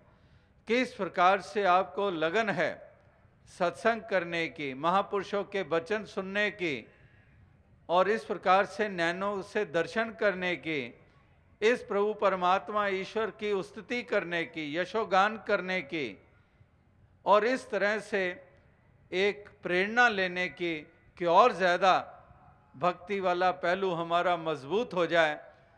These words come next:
जहाँ पर हम अपनी जिम्मेदारियों को निभाएं,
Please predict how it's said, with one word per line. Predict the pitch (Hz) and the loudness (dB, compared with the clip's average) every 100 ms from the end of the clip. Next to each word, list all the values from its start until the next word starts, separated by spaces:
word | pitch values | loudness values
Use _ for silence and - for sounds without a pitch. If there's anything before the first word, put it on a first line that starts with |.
| _ _ - | _ _ -4
जहाँ | 165 180 226 226 | 4 4 4 0
पर | 185 | 0
हम | 196 196 | 0 0
अपनी | 196 202 208 | -2 -2 -8
जिम्मेदारियों | 151 185 185 156 165 180 240 240 | -4 -4 -2 2 4 4 2 -2
को | 233 196 | -2 -4
निभाएं, | 175 151 160 175 196 | -4 -4 0 0 0